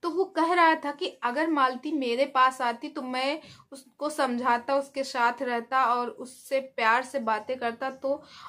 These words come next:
गोरखपुरी भौजी को सब पता था, वो गोरखपुरी भौजी के पास गया था। गोरखपुरी भौजी हमारे ऊपर केस करना, तब भी केस करवाई थी और फिर उसके बाद वो साथ में राहुल के ऊपर भी दो,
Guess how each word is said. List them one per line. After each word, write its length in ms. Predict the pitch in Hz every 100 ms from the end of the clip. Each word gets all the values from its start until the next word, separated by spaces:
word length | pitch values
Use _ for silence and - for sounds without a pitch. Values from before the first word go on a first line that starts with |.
| -
गोरखपुरी 640 | 240 285 330 349 - 269 269
भौजी 440 | 247 247 247 262
को 140 | 254 269
सब 280 | 262 240
पता 300 | - 214 262 262
था, 200 | 254 269
वो 80 | 254
गोरखपुरी 580 | 220 226 247 254 240 247
भौजी 520 | 220 233 226 226 302 311 - - - _ -
के 60 | 302
पास 300 | 262 262 269
गया 200 | 277 269
था। 160 | 269 302
गोरखपुरी 640 | 254 294 311 311 277 277
भौजी 460 | 247 247 254 294 311
हमारे 440 | - 226 233 254
ऊपर 340 | 277 240 262 269
केस 340 | 269 240 269 -
करना, 360 | 247 233 233 240 - _ - - _ -
तब 100 | 262
भी 160 | 240 320
केस 400 | 339 302 294 - _ -
करवाई 440 | 277 262 262 277
थी 180 | 269 330
और 400 | - - 240 247
फिर 240 | 240 302
उसके 280 | 311 311 262
बाद 300 | 240 247 247 - _ - - -
वो 340 | 247 294 302
साथ 400 | 302 277 247 247
में 160 | 285 277
राहुल 340 | 247 233 233 240
के 120 | 277
ऊपर 340 | 240 233 233
भी 200 | 226 269
दो, 420 | 240 240 247 262